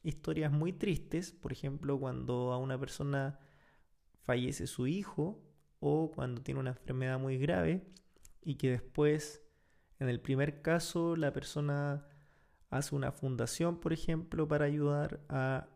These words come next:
niños que sufrieron lo que había sufrido su hijo, y eso de una u otra manera le da un sentido a su vida.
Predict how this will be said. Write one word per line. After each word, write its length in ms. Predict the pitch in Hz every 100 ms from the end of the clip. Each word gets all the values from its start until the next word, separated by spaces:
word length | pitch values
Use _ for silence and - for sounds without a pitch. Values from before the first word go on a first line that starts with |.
| -
niños 640 | 151 147 185 190 180 190
que 540 | - - 165 170 180 185
sufrieron 640 | - 147 147 165 170 170
lo 180 | 156 147
que 600 | 147 143 143 143 - - -
había 260 | 135 139
sufrido 460 | 135 139 135 139 143
su 180 | 143 139
hijo, 560 | 160 - 196 - - -
y 80 | 143
eso 220 | 151 -
de 60 | 156
una 180 | 156 156
u 40 |
otra 180 | 156 151
manera 360 | 143 143 151 147
le 140 | 139
da 280 | 135 139 -
un 160 | 147 135
sentido 520 | 127 120 - 165 170
a 40 |
su 160 | 165 180
vida. 340 | 147 139 185